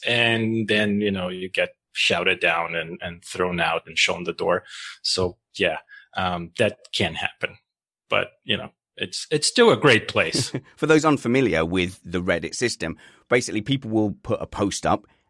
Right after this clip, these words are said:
Speaker 2: and, and that will get upvoted or downvoted, which affects how likely it is to be seen by people. But also the individual comments can get upvoted or downvoted. So the most popular comments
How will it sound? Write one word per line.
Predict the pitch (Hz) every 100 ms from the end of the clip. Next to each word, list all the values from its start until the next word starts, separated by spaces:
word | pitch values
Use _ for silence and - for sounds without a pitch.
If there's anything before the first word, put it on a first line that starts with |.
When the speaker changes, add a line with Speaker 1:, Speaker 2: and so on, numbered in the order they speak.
| -
Speaker 2:
and, | 95 92 92 87 85
and | 92
that | 98 87
will |
get | 95 -
upvoted | 135 123 110 107
or | 104
downvoted, | 92 92 87 85 80 78
which | 85 -
affects | - - - -
how | - 98 92
likely | 95 87 - 85
it | 78
is | 90
to | -
be | 95
seen | - 220 123
by | 78
people. | - 73 - 78 - - -
But | -
also | - 254 - 185
the | 180 -
individual | 151 143 120 110 107
comments | - 175 185 73 69 - - _ _
can | 131 131
get | 107
upvoted | 104 95 95 95 90
or | 87
downvoted. | 85 92 85 71 85
So | -
the | 92
most | 95 - _
popular | - - 101
comments | 90 - 202 120 69 -